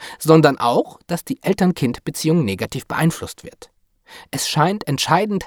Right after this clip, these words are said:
darauf anzukommen, dass es Eltern gelingt, eine positive Deutung der kindlichen Temperamentsmerkmale vorzunehmen.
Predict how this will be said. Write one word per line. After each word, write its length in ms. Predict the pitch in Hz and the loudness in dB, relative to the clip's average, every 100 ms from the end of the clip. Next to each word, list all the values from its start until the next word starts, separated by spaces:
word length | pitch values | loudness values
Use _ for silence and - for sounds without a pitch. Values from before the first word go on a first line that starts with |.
| - | -4
darauf 300 | 127 120 - | 0 0 2
anzukommen, 600 | 135 175 156 147 135 127 - - | 0 2 0 2 2 0 -6 -16
dass 140 | - 92 | -12 -10
es 160 | 90 | -10
Eltern 420 | - 127 180 170 110 | -4 -2 0 0 -2
gelingt, 440 | 87 107 156 - - _ - | -4 -4 -4 -8 -20 _ -10
eine 160 | 120 | -10
positive 680 | - - 214 175 160 151 127 | -10 -8 -4 -4 -4 -4 -2
Deutung 480 | 117 110 110 92 80 | 0 0 0 -6 -10
der 120 | - | -12
kindlichen 500 | - 107 107 - 104 | -10 -10 -10 -10 -10
Temperamentsmerkmale 1040 | 101 95 95 98 101 - 85 85 85 82 | -10 -12 -8 -6 -6 -6 -10 -12 -12 -10
vorzunehmen. 680 | - 85 - 92 82 - | -10 -10 -10 -12 -14 -18